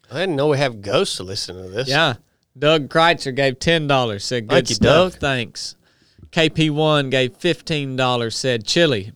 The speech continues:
Speaker 2: Proverbs answers a lot of questions. Proverbs twenty-two three, a prudent man foresees the difficulties ahead and prepares for them. The simpleton goes blindly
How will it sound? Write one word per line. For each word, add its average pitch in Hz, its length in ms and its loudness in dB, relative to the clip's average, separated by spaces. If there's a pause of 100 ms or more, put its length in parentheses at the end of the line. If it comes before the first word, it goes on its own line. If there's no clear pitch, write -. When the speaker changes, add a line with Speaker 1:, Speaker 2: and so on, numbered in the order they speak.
Speaker 2:
Proverbs 135 720 2
answers 135 460 -4
a 117 60 -2
lot 131 260 0
of 135 80 -2
questions. 120 600 -2
Proverbs 127 560 -2
twenty-two 135 540 -4
three, 123 380 -4
a 110 120 -8
prudent 160 480 -2
man 113 300 -4
foresees 147 580 -4
the 143 80 -4
difficulties 127 800 -4
ahead 120 320 0
and 110 180 -6
prepares 151 540 0
for 107 160 -10
them. 95 280 -10 (380)
The 113 100 -8
simpleton 139 680 -4 (400)
goes 117 240 -2
blindly 151 640 0